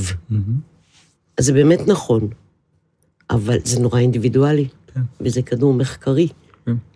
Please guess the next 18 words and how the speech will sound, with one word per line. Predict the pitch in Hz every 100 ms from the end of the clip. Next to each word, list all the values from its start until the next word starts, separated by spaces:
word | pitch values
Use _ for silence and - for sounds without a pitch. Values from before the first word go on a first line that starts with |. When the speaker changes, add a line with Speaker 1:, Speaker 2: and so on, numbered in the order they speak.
| _ -
Speaker 2:
לא, | 107 113 135 -
שום | - 147 139
דבר | 135 127
לא | 123 127 123 - - _ _ _ _
נותן | 120 - 123
לך | 131 - 127 117 - - - - -
את | -
ההרגשה | 127 110 104 110 - 131
שהנה | 131 - 139 131
אתה | 123 117
מבריא. | 110 113 98 107 120 104 _ _ _ _ _ _ _ -
אבל, | 104 113 110 107
אה, | 117 113 110 - _ _ _ _ _ _ -
אתה | 135 180
רואה | 160 185
את | 156
זה | 170 170 170 143 139 135 131 127 131 131 - _ _ _ _ _ _ _ -
בהליכה. | 143 127 - 104